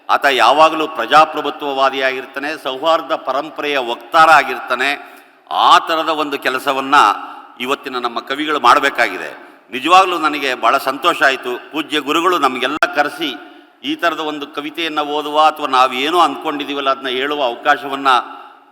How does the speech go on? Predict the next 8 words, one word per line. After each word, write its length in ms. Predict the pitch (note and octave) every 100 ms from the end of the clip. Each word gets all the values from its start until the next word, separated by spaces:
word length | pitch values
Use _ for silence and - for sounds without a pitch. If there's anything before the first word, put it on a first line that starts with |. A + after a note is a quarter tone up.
| -
ಕಲ್ಪಿಸಿಕೊಟ್ಟಿದ್ದಾರೆ. 1040 | D3+ D3 D#3 - C3+ C3+ A#2 F#2+ - - - - _
ನಮ್ಮ 140 | A2 A#2+
ವಾಮದೇವಪ್ಪನವ್ರು 800 | B2 B2 D#3 D#3+ D#3 D3+ D3+ C#3
ಹೇಳ್ತಾ 280 | C#3+ - C#3
ಇದ್ರು 140 | B2+
ಬಂದ್ 220 | A#2 C3+
ಕಿವಿಯಲ್ಲಿ, 540 | C3 C3+ C#3 B2+ G#2+ F2+ - _ _ -
"ಇಂಥ 260 | A#2+ C#3+